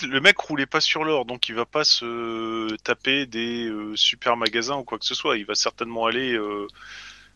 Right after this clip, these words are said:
là où c'est le moins cher. Il va se taper du, euh, hard discount ou ce genre de choses. On peut essayer de repérer quels sont les magasins, euh,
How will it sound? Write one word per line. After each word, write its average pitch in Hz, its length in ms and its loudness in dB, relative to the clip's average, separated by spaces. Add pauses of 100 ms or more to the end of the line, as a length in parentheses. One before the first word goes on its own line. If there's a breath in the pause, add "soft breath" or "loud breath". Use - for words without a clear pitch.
(140)
là 120 140 8
où 120 80 2
c'est - 160 4
le 110 60 -4
moins 123 180 0
cher. 139 380 4
Il 104 40 -16
va 110 120 -6
se - 80 0
taper 123 400 0
du, 113 380 -14
euh, 104 600 -4
hard 107 240 0
discount 123 540 0 (120)
ou 107 180 -14
ce - 60 -4
genre 107 160 2
de 117 100 2
choses. 127 380 0 (680)
On 107 40 -8
peut - 160 2
essayer 131 240 6
de 117 100 -2
repérer 156 580 6
quels 135 180 0
sont 139 180 -2
les 123 100 -4
magasins, 127 760 0
euh, 104 1200 -6